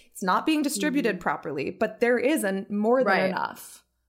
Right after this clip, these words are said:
Speaker 1: for
Speaker 2: The
Speaker 1: everyone.
Speaker 2: systems aren't in place to, to make it a reality, but there is enough.
Speaker 1: Yeah, like, looking at nature, it's just, like, it's abundant.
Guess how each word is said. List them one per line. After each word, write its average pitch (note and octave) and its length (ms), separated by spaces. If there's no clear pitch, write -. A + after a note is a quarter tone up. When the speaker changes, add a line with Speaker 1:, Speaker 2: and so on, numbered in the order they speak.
Speaker 1:
for - 180
Speaker 2:
The - 60
Speaker 1:
everyone. G3 280
Speaker 2:
systems B3+ 420
aren't A3 220
in F3 200
place F3+ 600
to, F3+ 300
to F3+ 200
make E3 280
it D3+ 140
a D3+ 60
reality, E3 640
but E3+ 200
there D#3 200
is F3+ 180
enough. B2 320
Speaker 1:
Yeah, G3+ 480
like, G#3+ 220
looking G3+ 320
at F#3 100
nature, F#3 640
it's F#3+ 200
just, F#3+ 200
like, F3 240
it's - 360
abundant. G#3+ 540